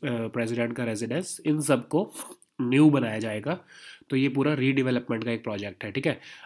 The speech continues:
अब रेनोवेशन नहीं हो रही है इसकी, याद रखो, पूरी की पूरी बिल्डिंग्स ही न्यू बनाई जा रही हैं, ठीक है। अब इसमें राष्ट्रपति भवन इंक्लूडेड नहीं है, याद रखना है।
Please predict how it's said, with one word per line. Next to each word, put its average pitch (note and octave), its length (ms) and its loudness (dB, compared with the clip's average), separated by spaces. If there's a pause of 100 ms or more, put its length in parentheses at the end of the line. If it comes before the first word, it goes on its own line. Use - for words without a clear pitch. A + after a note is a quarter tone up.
अब C#3 120 0
रेनोवेशन D#3+ 720 6
नहीं D3+ 280 4
हो D3 80 8
रही D3+ 120 6
है D#3 80 4
इसकी, D3+ 280 2
याद C3 200 0
रखो, C#3 300 0
पूरी C#3+ 300 4
की D3 120 4
पूरी D3 220 4
बिल्डिंग्स C3 500 2
ही E3 120 0
न्यू C3+ 180 4
बनाई A2+ 240 -4
जा G#2 140 -8
रही G2 160 -12
हैं, G2 140 -18 (100)
ठीक D3 160 -2
है। - 180 -2 (1080)
अब D#3 60 2
इसमें E3 200 6
राष्ट्रपति D#3 640 4
भवन C#3+ 300 2 (380)
इंक्लूडेड C#3+ 520 4
नहीं A#2+ 340 2
है, A2+ 140 0
याद A#2 240 0
रखना A2+ 240 -8
है। G#2+ 160 -12